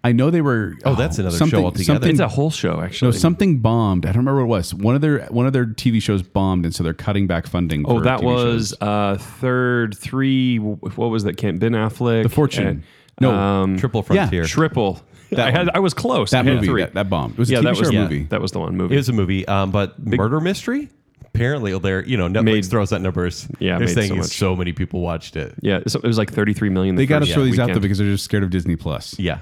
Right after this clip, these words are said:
Speaker 1: Disney Plus is coming, and they gotta
Speaker 3: Well,
Speaker 1: make it seem
Speaker 3: and
Speaker 1: like they're
Speaker 3: Comcast.
Speaker 1: released.
Speaker 2: And now H B O Max.
Speaker 3: Yeah.
Speaker 1: Yeah, God, terrible name.
Speaker 2: So many things.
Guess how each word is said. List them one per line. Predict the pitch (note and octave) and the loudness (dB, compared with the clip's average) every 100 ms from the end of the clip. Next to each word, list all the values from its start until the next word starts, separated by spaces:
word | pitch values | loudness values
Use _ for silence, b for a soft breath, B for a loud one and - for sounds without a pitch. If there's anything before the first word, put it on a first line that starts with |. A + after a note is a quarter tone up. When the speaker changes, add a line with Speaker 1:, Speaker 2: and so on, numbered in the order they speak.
| - | -6
Speaker 1:
Disney | G#2 A2 | -2 0
Plus | A#2+ A2+ | -2 -2
is | G#2+ | -4
coming, | A2+ G2 | -2 -2
and | E2+ | 0
they | E2+ | -2
gotta | F#2 | 0
Speaker 3:
Well, | F#2 - | 0 0
Speaker 1:
make | C3 | 0
it | |
seem | C#3+ G2 | 0 0
Speaker 3:
and | |
Speaker 1:
like | C#3+ | 0
they're | F2 | -2
Speaker 3:
Comcast. | F#2+ | -2
Speaker 1:
released. | D#2+ | -2
Speaker 2:
And | G2+ A2 | 0 0
now | |
H | G2 F#2 | 0 -2
B | G#2 | -2
O | |
Max. | F#2+ G2+ E2 - - - | 0 -2 -4 -6 -12 -8
Speaker 3:
Yeah. | - A2+ F#2+ | -4 -2 0
Speaker 1:
Yeah, | F2+ E2 - | 0 -2 -2
God, | B2+ A2 F#2 | -4 -4 -4
terrible | - A#2+ F#2+ | -2 -2 0
name. | F2 D2 C#2+ | -2 -2 -6
Speaker 2:
So | C#2 C#3 | -4 -2
many | D#3+ B2 | 0 0
things. | F#2+ E2+ D2+ - | 0 -4 -6 -14